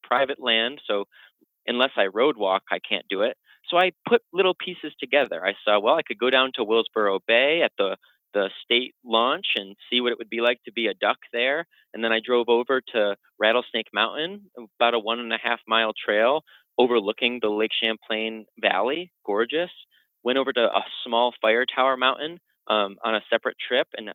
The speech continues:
and hiked a little one and a half mile hike to the top, great view. And f-, piecing together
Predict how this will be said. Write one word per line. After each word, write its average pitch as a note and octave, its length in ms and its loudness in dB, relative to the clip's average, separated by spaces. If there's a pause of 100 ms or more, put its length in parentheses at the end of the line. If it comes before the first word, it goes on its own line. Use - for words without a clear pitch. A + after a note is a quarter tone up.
(160)
and G#2 240 -12
hiked A2+ 300 -4
a A2+ 60 0
little A2+ 400 -2 (120)
one A2+ 180 0
and A2+ 120 -4
a A2+ 40 -4
half A2+ 300 -2
mile A2 280 -2
hike A#2 220 -2 (140)
to B2 80 -12
the G#2+ 80 -10 (100)
top, G#2+ 240 0 (380)
great A#2 320 -2
view. B2 320 -4 (400)
And C#3+ 100 -4
f-, - 500 -12
piecing G#3 400 -4
together B2+ 560 0